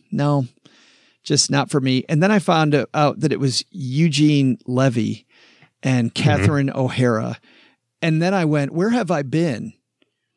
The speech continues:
Speaker 1: And then you throw in Chris Elliott. And now the new characters who are, uh, the kids of this family, the Rose family,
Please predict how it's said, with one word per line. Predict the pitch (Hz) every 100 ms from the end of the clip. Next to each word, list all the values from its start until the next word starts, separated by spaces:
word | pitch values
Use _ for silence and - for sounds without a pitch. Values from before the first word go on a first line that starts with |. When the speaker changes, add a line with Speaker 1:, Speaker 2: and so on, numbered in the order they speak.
| _ _ -
Speaker 1:
And | 165
then | 202
you | 220
throw | 185 175
in | 151 131
Chris | - 175 -
Elliott. | 147 160 110 110 - _ _ _ _ _ _ _ -
And | 156 160
now | 160 156 147 151
the | 135
new | 139 170 208
characters | 160 139 127 - 127 123 -
who | 147 139
are, | 135 127 120 120 -
uh, | 131 117 - -
the | 120
kids | - 151 139 117 131 - -
of | 127 117 117 123 - - - _ _
this | 131 117
family, | - 123 120 120
the | 117
Rose | 117 123 123 -
family, | 120 117 113 120